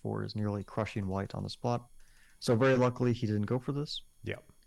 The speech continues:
Speaker 2: Did you
Speaker 1: Uh,
Speaker 2: spot
Speaker 1: because I
Speaker 2: knight
Speaker 1: hadn't
Speaker 2: F four during the game?
Speaker 1: I didn't think it was a problem. I don't know. I calculated something. It didn't seem like an issue.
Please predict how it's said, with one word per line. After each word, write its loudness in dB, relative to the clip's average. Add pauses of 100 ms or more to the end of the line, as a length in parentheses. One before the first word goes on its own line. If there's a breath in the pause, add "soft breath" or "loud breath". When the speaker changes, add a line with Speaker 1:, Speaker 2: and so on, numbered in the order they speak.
Speaker 2:
Did 4
you 6
Speaker 1:
Uh, 0
Speaker 2:
spot 6
Speaker 1:
because 0
I 4
Speaker 2:
knight 6
Speaker 1:
hadn't 2
Speaker 2:
F -2
four 4
during 0
the -6
game? 0 (960 soft breath)
Speaker 1:
I 2
didn't 4
think 0
it 0
was 2
a -2
problem. 2
I 2
don't 0
know. 0
I 0
calculated 0
something. -4
It -4
didn't -2
seem -4
like -6
an -8
issue. -6